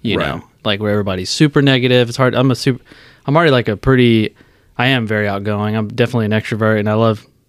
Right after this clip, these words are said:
Speaker 1: being, like, a performer, showing off, having everybody have a good time. I've always been that type of person. So going, like, leaving a place where that was,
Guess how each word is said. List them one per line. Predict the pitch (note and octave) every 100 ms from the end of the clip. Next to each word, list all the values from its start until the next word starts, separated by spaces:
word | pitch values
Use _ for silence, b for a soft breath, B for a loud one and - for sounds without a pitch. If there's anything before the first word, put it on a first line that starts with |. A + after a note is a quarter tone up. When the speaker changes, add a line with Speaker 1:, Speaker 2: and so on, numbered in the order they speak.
| _
Speaker 1:
being, | A#2 A2+
like, | G#2+
a | A#2
performer, | B2 - A#2 A#2 A#2 A#2 A#2
showing | - A#2+ A2+
off, | A2+ A2+ A#2
having | B2 A#2 A#2 - b b b
everybody | C#3 B2 A#2+
have | A#2 A2+
a |
good | A2+ A2+
time. | A2 A2+
I've | A2
always | A#2 A2+
been | A2+ A2
that | A2 - b b b b b _
type | B2+ A2+
of | G#2
person. | A#2 G#2+ A2
So | G2+ A2
going, | G#2 A2+ A2+
like, | - G#2+ G#2+
leaving | A2+ A#2 G#2+
a |
place | - A#2 G#2+
where | A2 G2+
that | G#2+ F#2
was, | G#2+ G2